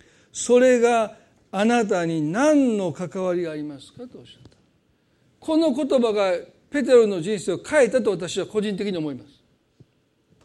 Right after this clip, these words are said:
彼の反応的な生き方にピリを打った言葉だと思います。「それがあなたに何の関わりがありますか？」ヨハネがどれだけ生きながらえようと、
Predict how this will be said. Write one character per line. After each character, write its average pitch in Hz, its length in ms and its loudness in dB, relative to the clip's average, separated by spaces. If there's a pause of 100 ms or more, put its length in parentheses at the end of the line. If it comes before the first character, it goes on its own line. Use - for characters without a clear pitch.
(880)
彼 294 300 4
の 214 100 0
反 277 400 2
応 269 160 4
的 277 180 2
な 247 140 2
生 202 120 -2
き - 40 -18
方 214 220 2
に 208 100 -4
ピ 285 140 6
リ 262 120 6
を 220 180 4
打 220 40 -4
っ - 40 -8
た - 180 -6
言 190 100 -8
葉 190 140 -2
だ 190 160 -2
と - 220 -12
思 156 120 -8
い - 20 -16
ま 110 120 -20
す。 - 120 -20 (1300)
「そ 277 180 -2
れ 277 160 0
が 247 180 -2
あ 240 40 -2
な 254 160 0
た 196 140 -6
に 170 200 -6 (140)
何 262 500 0
の 247 240 -2 (140)
関 208 320 -6
わ 190 80 -4
り 190 80 -4
が 165 80 -4
あ 156 60 -6
り 143 80 -6
ま 139 120 -12
す - 140 -20
か？」 165 140 -20 (1500)
ヨ 285 200 0
ハ 302 200 2
ネ 220 200 0
が 196 440 -2 (1160)
ど 190 220 2
れ 302 140 2
だ 269 160 4
け 240 220 2
生 262 120 0
き 254 140 2
な 226 180 0
が 240 140 0
ら 247 160 2
え 240 120 4
よ 233 260 4
う 139 40 -6
と、 233 500 0